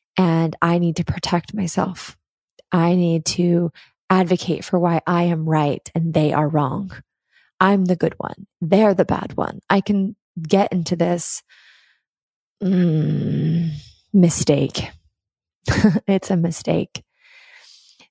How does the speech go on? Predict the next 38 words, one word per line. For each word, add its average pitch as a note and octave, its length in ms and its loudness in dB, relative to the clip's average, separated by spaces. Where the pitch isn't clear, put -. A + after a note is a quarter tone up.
A G3+ 60 4
more F3+ 540 2
elevated F#3 540 2
way F#3 320 0
of E3+ 120 -2
relating F3 500 -2
to E3+ 120 -4
a E3+ 60 0
situation F3 680 0
like E3+ 180 0
that E3+ 220 0
for - 160 -4
me F3 400 0
is E3 380 -2
being F3 180 -4
like, E3+ 180 2
"Ow, F#3+ 340 2
that F#3 200 -4
hurts. F3 480 -2
I F3 120 2
feel F3+ 180 -4
misunderstood. E3 840 -2
Ow, F3+ 360 2
God, F3+ 280 0
that's F3 220 -8
scary. F#3 420 0
I E3 100 0
feel F3 180 -4
the F3 100 -2
need E3 200 -4
to - 80 -14
protect - 360 -2
myself. D#3+ 540 -2
Okay, E3 300 -2
what D#3+ 200 0
do D#3+ 80 -2
I E3 140 0
do?" A3 360 2